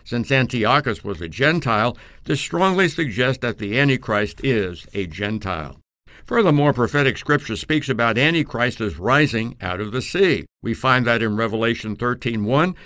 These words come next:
and Revelation seventeen fifteen. In biblical prophecy, the sea is an image of the Gentile nations of the world. So once again,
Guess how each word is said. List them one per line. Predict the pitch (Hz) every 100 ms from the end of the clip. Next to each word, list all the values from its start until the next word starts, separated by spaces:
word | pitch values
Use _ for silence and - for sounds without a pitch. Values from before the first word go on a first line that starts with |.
| - -
and | 101 98
Revelation | 123 117 120 120 117 107
seventeen | 127 113 113 117 107 104
fifteen. | 160 143 - 107 78 55 - - - -
In | 90 76
biblical | 135 135 113 110
prophecy, | - 139 135 123 120
the | 98 101
sea | - 139
is | 101
an | 101 101
image | 160 151 135 113
of | 90
the | 95
Gentile | 90 139 143 139 131 127
nations | 107 120 139 - 101 101
of | 95
the | 104
world. | 104 117 104
So | - 127
once | 139 226 202
again, | 135 117 160 131